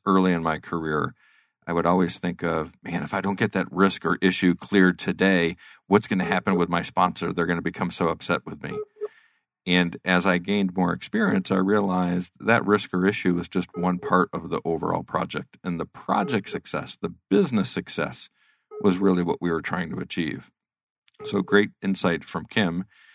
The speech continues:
in proving once again that we are a live radio show.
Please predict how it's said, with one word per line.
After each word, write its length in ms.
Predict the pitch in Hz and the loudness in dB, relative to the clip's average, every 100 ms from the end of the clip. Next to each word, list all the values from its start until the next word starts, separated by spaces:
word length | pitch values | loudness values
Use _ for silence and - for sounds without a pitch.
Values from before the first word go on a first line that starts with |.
| _ _ - | _ _ -2
in 180 | 90 78 | -2 2
proving 380 | 147 135 95 | 4 6 4
once 200 | 92 87 | 4 0
again 280 | 82 85 85 | -2 -2 -4
that 80 | - | -4
we 160 | 85 78 | -4 0
are 240 | 87 85 | 2 2
a 100 | 80 | 0
live 400 | 85 85 80 - | 2 0 0 -2
radio 320 | 90 127 71 | -2 0 -2
show. 380 | - - 80 101 | -2 -4 -4 -6